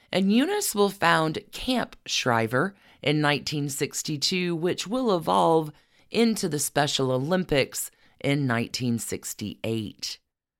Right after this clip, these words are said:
Child number six, Patricia,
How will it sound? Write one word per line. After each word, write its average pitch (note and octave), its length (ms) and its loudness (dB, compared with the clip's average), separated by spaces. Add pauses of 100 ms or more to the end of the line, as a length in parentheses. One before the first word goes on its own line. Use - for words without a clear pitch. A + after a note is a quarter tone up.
(480)
Child G3+ 340 6
number G3+ 300 2
six, - 520 2
Patricia, A#2+ 840 0